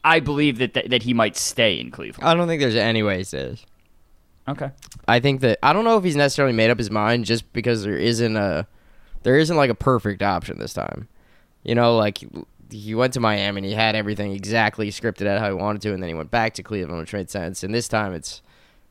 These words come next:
Speaker 2: there's flaws in every scenario pretty much. Um, but I, I, I don't like the idea that people think he's gonna stay in the East because he's doesn't wanna have to go through the Warriors. It's like he's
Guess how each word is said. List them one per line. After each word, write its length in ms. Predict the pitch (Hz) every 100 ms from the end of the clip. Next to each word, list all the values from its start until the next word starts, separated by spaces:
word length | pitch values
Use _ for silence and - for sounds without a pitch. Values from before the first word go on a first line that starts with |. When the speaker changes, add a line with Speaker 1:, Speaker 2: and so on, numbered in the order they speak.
| _ -
Speaker 2:
there's 200 | 117 -
flaws 440 | - 131 131 113
in 80 | 110
every 180 | 104 104
scenario 480 | - 117 113 80
pretty 220 | 71 78 60
much. 420 | 60 62 - - -
Um, 460 | - 113 107 92 104 - - _ - _ -
but 100 | 139
I, 220 | 156 -
I, 120 | 143 135 - -
I 100 | 151
don't 200 | 226 139
like 260 | 147 165
the 120 | 160
idea 320 | 143 123 127 127
that 140 | 120
people 320 | 127 127 127
think 260 | 113 123 117
he's 140 | 117
gonna 140 | 110 113
stay 200 | - 117
in 60 |
the 60 | 107
East 240 | 107 110
because 320 | - 107 113 107
he's 320 | 107 90 - - _ _ _ _ _ _
doesn't 260 | - 123 120
wanna 140 | 117
have 140 | 117 110
to 80 | 110
go 100 | 117
through 160 | 110
the 40 | 107
Warriors. 380 | 107 120 - 101
It's 140 | -
like 200 | 110 107
he's 280 | 113 113